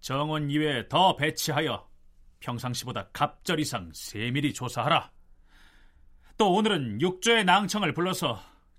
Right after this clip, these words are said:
정시하는 문제를 비밀리에 의논하여 아뢰도록 하라.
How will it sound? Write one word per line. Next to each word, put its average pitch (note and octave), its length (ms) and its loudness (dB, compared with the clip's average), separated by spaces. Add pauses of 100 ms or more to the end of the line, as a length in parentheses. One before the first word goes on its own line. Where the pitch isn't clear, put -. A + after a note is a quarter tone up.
정시하는 C#3 680 -2
문제를 C3 560 -2
비밀리에 A#2+ 680 -2
의논하여 A#2+ 680 -4 (240)
아뢰도록 G#2 560 -4
하라. C3 260 2